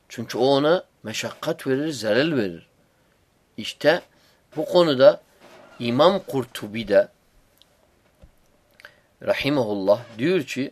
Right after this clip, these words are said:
hastanın iki durumu var. Eğer o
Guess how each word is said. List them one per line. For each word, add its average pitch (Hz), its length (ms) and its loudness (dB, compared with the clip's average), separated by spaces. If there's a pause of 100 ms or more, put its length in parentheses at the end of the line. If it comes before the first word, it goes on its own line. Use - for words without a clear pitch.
hastanın - 540 -6
iki 160 320 -6
durumu 101 320 -6
var. 82 120 -14 (2500)
Eğer 123 360 6 (160)
o 170 280 2